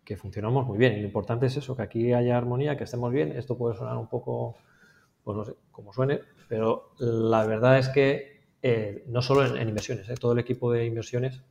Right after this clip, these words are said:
dieciséis personas, pues venimos, eh, contentos, hay armonía, eh,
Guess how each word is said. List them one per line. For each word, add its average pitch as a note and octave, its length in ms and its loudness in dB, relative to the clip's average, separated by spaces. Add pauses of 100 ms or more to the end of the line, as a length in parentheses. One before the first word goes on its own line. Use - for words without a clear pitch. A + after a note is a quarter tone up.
(280)
dieciséis A2+ 480 -14
personas, A#2+ 440 -12 (760)
pues G2+ 160 -4
venimos, A2 680 0
eh, G#2+ 380 0
contentos, C3 560 2
hay A#2 120 0
armonía, A#2+ 600 -2 (460)
eh, G2+ 300 -16